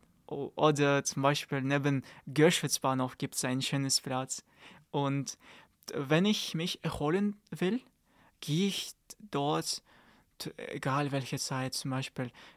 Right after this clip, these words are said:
äh, um acht Uhr am Morgen oder am Abend,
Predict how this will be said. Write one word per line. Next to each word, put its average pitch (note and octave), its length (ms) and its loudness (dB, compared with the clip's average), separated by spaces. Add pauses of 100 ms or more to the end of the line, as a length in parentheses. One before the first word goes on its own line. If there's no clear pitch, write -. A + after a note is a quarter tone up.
(140)
äh, D3 60 -4
um C3 720 0 (840)
acht - 400 0
Uhr C3+ 140 0
am B2+ 100 0
Morgen C3 640 -2 (100)
oder B2+ 320 -2
am B2 140 -2
Abend, C#3 680 2